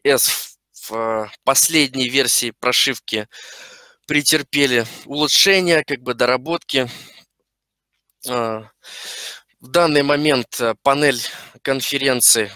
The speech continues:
панель управления конференциями не до конца переведена.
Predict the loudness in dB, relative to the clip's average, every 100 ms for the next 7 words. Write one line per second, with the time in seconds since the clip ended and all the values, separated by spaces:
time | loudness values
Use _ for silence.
0 | -2 2 2 0 -2 -2 0 0 0 -2
1 | -4 -2 0 2 2 0 -2 -6 -8 -16
2 | -8 -4 -2 0 2 2 2 0 _ _
3 | _ _ -6 -4 -2 2 2 0